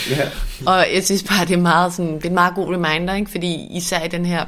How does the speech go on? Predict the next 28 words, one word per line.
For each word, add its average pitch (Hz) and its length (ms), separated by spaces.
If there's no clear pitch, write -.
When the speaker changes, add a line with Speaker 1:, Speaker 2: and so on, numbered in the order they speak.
Speaker 2:
perfekthedskultur, 175 1040
stræberkultur, 175 1200
altså 175 260
hurtighedsaccelererende 185 1600
kultur, 170 440
der 175 80
kan 185 180
vi, 220 100
tror - 280
jeg, 160 100
være 165 100
tilbøjelige 277 520
til - 120
at - 100
tro, - 320
også 175 200
med 180 60
alle 175 120
de 190 60
muligheder, 202 600
vi 151 80
har, 151 240
at, - 220
at 165 120
alt - 180
skal - 140
være 170 160
godt - 420